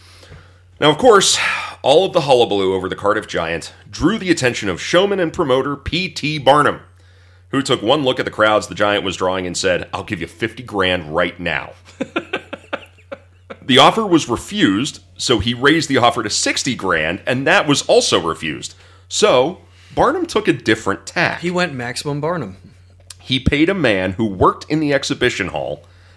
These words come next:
Speaker 1: to sneak in at night and model parts of the Giant in wax and pass the wax molds off to an artist that Barnum hired, and once all the mold parts were put together, a replica of the Cardiff Giant was made from plaster and aged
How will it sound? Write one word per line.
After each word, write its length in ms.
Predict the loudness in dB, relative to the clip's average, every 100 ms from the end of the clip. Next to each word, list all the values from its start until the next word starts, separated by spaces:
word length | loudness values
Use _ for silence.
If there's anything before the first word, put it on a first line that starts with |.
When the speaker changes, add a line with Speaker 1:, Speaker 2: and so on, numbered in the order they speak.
| -8
Speaker 1:
to 140 | -4
sneak 520 | -2 -2 0 0 0
in 120 | 0 0
at 180 | 0
night 420 | 0 -2 -4 -10 -20 _ -20 -18 0
and 180 | 2 2
model 340 | 4 4 4
parts 400 | 2 4 4 2
of 120 | -2 -2
the 80 |
Giant 440 | -4 -4 -2 -2 -4
in 200 | -6 0
wax 460 | 4 4 2 -4 -6
and 180 | -8 -2
pass 320 | 0 2 0
the 80 | -2
wax 360 | 2 2 0
molds 400 | -2 0 0 -2 -4
off 240 | -2 -2
to 140 | -2 -4
an 100 | -2
artist 480 | 2 2 2 -4 -10 -16 -20 -6
that 180 | -2 2
Barnum 300 | 4 4 2
hired, 540 | -2 0 2 4 2 -2 -18 -16
and 100 | -2
once 200 | 0 2 2
all 200 | 4 4
the 80 | 4
mold 320 | 2 0 0
parts 280 | -2 -2 -4
were 80 |
put 200 | -2 -2
together, 380 | -2 0 2 2 0
a 80 | -2
replica 680 | 0 -2 -2 0 0 0 -4 -10
of 120 | -6
the 80 | -6
Cardiff 300 | -2 -2 -2
Giant 340 | 2 2 2 0
was 120 | -4
made 240 | -2 -2
from 160 | -4 -8
plaster 640 | -4 0 2 0 -2 -2
and 200 | 0 -2 -2
aged 480 | 2 2 2 -4 -10